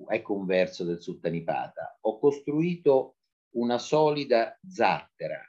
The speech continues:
ho attraversato il fiume e ho raggiunto l'altra riva. Non c'è più bisogno della zattera. Adesso, se vuoi, piovi pure,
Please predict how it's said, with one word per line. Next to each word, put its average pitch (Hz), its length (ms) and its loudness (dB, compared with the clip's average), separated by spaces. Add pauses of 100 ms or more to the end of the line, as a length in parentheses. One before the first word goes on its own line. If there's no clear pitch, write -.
(300)
ho 117 120 2
attraversato 120 800 2
il 113 140 -2
fiume - 600 -4
e 123 140 -4
ho 131 80 2
raggiunto 113 480 -2
l'altra 104 380 0
riva. 87 480 -4 (380)
Non 110 160 -2
c'è 117 220 0
più 123 180 -4
bisogno 101 640 -4
della 104 320 0
zattera. 76 640 -14 (640)
Adesso, 104 500 0
se 151 180 -2
vuoi, 92 380 -2
piovi 104 400 0
pure, 76 480 -12